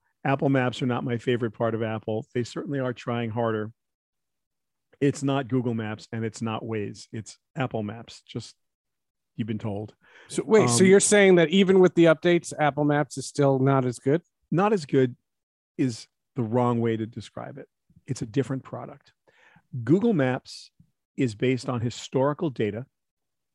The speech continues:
Speaker 1: and it learns from history, and it's as accurate as history can make it. Waze is crowdsourced. It's always real time,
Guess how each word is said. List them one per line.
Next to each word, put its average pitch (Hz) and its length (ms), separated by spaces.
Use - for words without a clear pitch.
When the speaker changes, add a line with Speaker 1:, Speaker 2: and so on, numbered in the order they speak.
Speaker 1:
and 117 640
it 143 240
learns 135 420
from 143 160
history, 160 580
and 127 160
it's 123 200
as 120 160
accurate 147 420
as 120 120
history 127 340
can 110 260
make 107 240
it. - 120
Waze 165 760
is 131 140
crowdsourced. 127 720
It's 123 200
always 143 420
real 110 240
time, 113 400